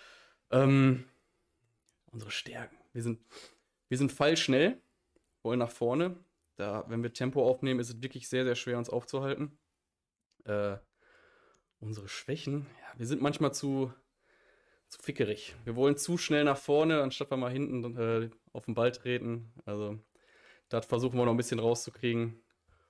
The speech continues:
Und, ähm, ja, ganz stark sind wir an der Durstlöscher.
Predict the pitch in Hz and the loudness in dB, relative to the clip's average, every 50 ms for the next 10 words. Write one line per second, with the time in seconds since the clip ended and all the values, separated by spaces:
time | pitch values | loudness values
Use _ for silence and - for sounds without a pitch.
0 | _ _ _ - - 127 127 131 127 131 127 127 - 98 113 110 110 110 110 110 | _ _ _ -4 2 4 4 6 6 4 2 2 2 2 2 4 4 2 0 -2
1 | - _ _ - 127 - - 120 - - 120 123 - - - 123 123 123 - 131 | -6 _ _ -16 -14 -12 -10 -6 -2 0 2 2 2 2 2 2 2 2 0 -2
2 | 120 123 120 117 113 113 - _ _ _ _ _ _ _ _ _ _ _ _ _ | 0 2 4 2 2 2 -2 _ _ _ _ _ _ _ _ _ _ _ _ _
3 | _ - - 120 123 120 131 143 143 - 127 113 104 - 98 98 | _ -4 0 0 2 4 4 2 2 4 2 0 2 2 -2 -2